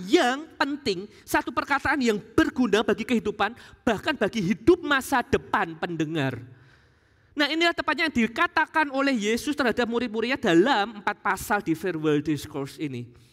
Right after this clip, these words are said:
Dia memberitahu bahwa mereka instruksi terakhir, dia menyampaikan peringatan terakhir, dia meneguhkan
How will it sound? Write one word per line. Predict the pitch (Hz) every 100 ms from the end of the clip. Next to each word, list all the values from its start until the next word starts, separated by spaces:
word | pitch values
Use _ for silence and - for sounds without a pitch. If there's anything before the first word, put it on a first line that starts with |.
| _ _ _
Dia | - 262
memberitahu | 262 226 269 302 302 320
bahwa | 254 247 247
mereka | 240 254 247 269
instruksi | 262 247 - 262
terakhir, | - 254 - 185 143 - -
dia | 233
menyampaikan | 247 254 269 262 269 269 277 247
peringatan | 254 277 269 269 277
terakhir, | 262 269 285 233 170 - - _
dia | 240 262 269
meneguhkan | 277 277 277 226 -